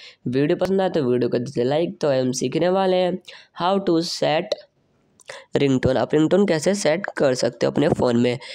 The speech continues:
गाइस, आपको अपने फ़ोन में रिंगटोन सेट करना नहीं आता है तो वीडियो देख के आसानी से सीख सकते हो कि हम रिंगटोन कैसे सेट करें।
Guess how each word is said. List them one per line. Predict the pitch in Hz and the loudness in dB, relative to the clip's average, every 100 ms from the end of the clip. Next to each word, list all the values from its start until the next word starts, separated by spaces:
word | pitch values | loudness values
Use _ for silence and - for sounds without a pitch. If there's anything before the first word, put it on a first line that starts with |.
| - - | -18 -4
गाइस, | 156 | 2
आपको | 180 190 185 | 2 2 0
अपने | 190 | 0
फ़ोन | 185 190 | 2 2
में | 180 | 4
रिंगटोन | 123 127 156 | 2 2 0
सेट | 175 170 | 0 -2
करना | 180 185 | 2 2
नहीं | 180 180 | 4 2
आता | 165 170 | 2 0
है | 175 - - - - | -2 -6 -16 -6 0
तो | 139 | 2
वीडियो | 123 135 175 | 4 4 4
देख | 190 185 | 2 2
के | 185 | 0
आसानी | 175 156 151 | 2 2 2
से | 151 185 - - _ - | 2 0 0 -8 _ -8
सीख | - 165 - | 0 0 2
सकते | 143 143 | 0 0
हो | 156 | 0
कि | |
हम | 156 | 2
रिंगटोन | 147 143 165 180 | 2 2 2 0
कैसे | 143 135 180 | 0 0 -2
सेट | - 135 135 | 0 -2 -2
करें। | - 127 117 | -2 -2 -2